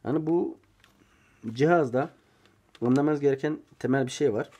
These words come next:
Isı olayı arkadaşlar. Isı olayını stabil tuttuğunuz zaman yaptığınız cihazdan verim alma ihtimaliniz oldukça yüksek.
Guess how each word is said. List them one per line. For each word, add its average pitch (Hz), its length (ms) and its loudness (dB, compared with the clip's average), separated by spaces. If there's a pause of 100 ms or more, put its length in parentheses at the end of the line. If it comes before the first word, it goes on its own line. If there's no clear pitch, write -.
(1300)
Isı 131 200 0
olayı 117 160 2
arkadaşlar. 95 400 -8 (1300)
Isı 131 240 -2
olayını 151 360 2 (2250)
stabil 151 440 0
tuttuğunuz 156 480 -2
zaman 110 300 -4 (1120)
yaptığınız 127 560 -4
cihazdan 143 460 -2 (160)
verim 131 280 -2
alma 151 200 -4
ihtimaliniz 135 720 -6 (760)
oldukça 139 440 -2
yüksek. - 420 -8